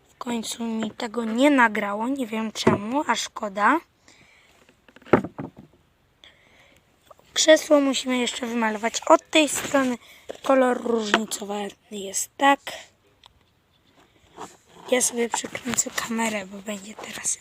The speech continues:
lepiej. A więc maluję.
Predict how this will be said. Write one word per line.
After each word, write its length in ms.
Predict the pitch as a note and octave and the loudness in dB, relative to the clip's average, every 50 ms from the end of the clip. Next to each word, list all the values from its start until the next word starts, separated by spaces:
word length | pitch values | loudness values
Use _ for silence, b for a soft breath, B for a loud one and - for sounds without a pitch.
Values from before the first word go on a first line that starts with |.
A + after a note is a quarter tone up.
| - - | -4 -2
lepiej. 400 | D4 D#4+ - - - C4 A#3+ - B B B B B B B B B B B B - - _ _ - | -2 -2 -2 -2 -4 -4 -4 -4 B B B B B B B B B B B B -18 -18 _ _ -6
A 120 | - C4+ B3 | -6 -4 -2
więc 440 | C#4 C4+ B3+ B3 A#3 - - - _ _ _ _ _ _ _ _ _ _ _ _ _ - _ _ _ _ - - - | 0 -2 -2 0 -2 -4 -6 -6 _ _ _ _ _ _ _ _ _ _ _ _ _ -20 _ _ _ _ -20 -14 -6
maluję. 680 | - A#3 A#3+ B3 B3+ C4+ C#4+ D4 C4+ B3+ A3+ G#3 G3+ | 0 2 4 6 6 6 6 6 8 6 6 4 2